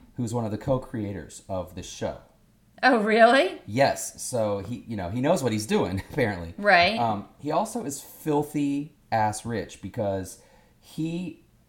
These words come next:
Speaker 1: owns a co-, he created a company called the Yellowstone Creators Group. And in May of twenty twenty-one of this year, they bought the Four Sixes Ranch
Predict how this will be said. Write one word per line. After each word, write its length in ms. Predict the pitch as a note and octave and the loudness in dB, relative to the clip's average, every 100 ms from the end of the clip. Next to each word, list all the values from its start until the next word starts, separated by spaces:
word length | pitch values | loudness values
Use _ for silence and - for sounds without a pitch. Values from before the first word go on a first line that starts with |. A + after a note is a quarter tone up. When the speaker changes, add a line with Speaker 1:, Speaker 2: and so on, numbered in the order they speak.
| - | -2
Speaker 1:
owns 320 | C3 C3+ C3+ | 0 0 -2
a 80 | - | -8
co-, 180 | G#2+ C3 | -8 -6
he 160 | B2 A2+ | -4 -6
created 460 | - D#3 F3 F#3 | -4 -2 -2 -2
a 40 | G#2 | -6
company 380 | - F2+ G2 G2 | -6 -8 -8 -10
called 280 | - G2 F#2+ | -6 -8 -8
the 60 | |
Yellowstone 760 | F2+ G#2 B2 B2 - C3 B2+ - | -8 -2 -2 -2 0 0 0 -6
Creators 560 | - B2 A2+ A2 G2 - | -10 -4 -2 0 -2 -6
Group. 340 | E2+ E2 - - _ _ _ _ _ - | -10 -10 -12 -18 _ _ _ _ _ -6
And 180 | A2 G#2+ | -2 0
in 220 | G2 F#2+ | -2 -2
May 300 | G#2+ A#2+ C#3+ | -2 0 0
of 120 | C#3 | -2
twenty 280 | - B2 A2 | -6 -4 -4
twenty-one 460 | G#2+ G#2 F#2+ F2 F2 | -4 -4 -4 -4 -6
of 80 | F2 | -6
this 200 | F#2+ G2 | -8 -6
year, 280 | E2+ F2 - - _ - | -6 -8 -12 -20 _ -2
they 160 | B2+ D3 | 2 4
bought 460 | C3 C3+ G#2+ - | 8 8 8 4
the 60 | G#2+ | -6
Four 260 | - G#2+ F#2+ | -2 0 0
Sixes 460 | - - - F2 | -4 -6 -8 -8
Ranch 420 | F2+ E2+ - - | -6 -6 -8 -12